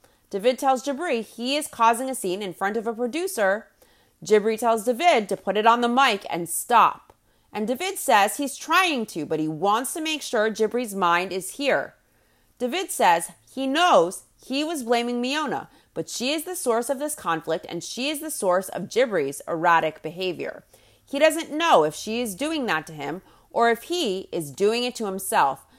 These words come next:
but Miona is a factor in that, according to David. He says it's very concerning. David tells Jibri to get his mind right. Jibri asks him to tell him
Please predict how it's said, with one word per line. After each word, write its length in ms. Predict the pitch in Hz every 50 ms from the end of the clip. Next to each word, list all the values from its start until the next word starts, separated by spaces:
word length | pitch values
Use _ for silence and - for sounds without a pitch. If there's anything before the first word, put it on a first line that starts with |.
| _ _ _ -
but 160 | 226 220 208
Miona 560 | 247 262 285 339 370 381 339 269 254 - -
is 120 | - 175 208
a 80 | 208
factor 420 | 208 - 277 277 302 294 - 208 175
in 160 | 156 147 143
that, 240 | 143 139 156 160 - -
according 440 | - - - - 160 151 156 156 156
to 100 | 165 165
David. 500 | 143 156 139 139 151 147 151 175 226 254 _ _ _ _ _
He 200 | _ - 302 311
says 280 | - 320 311 302 302
it's 220 | - 302 - - 247
very 500 | 214 196 190 269 285 294 277 254 220 190
concerning. 800 | - - 185 156 147 - - 156 143 135 131 - - - - - _ _ _ _ _ _ _ _ -
David 420 | - 262 226 226 311 370 440 - -
tells 400 | - - 220 226 247 262 233 -
Jibri 320 | 240 202 160 - 165 165
to 80 | 175 196
get 180 | 185 - 254
his 180 | 254 277 247 233
mind 360 | 262 262 285 320 339 302 214
right. 280 | 165 143 - - - -
Jibri 340 | - 214 202 208 262 269 240 -
asks 400 | - 302 320 330 - - - -
him 120 | 196 151 143
to 100 | 151 147
tell 360 | - - - - 277 294 240
him 200 | 170 147 143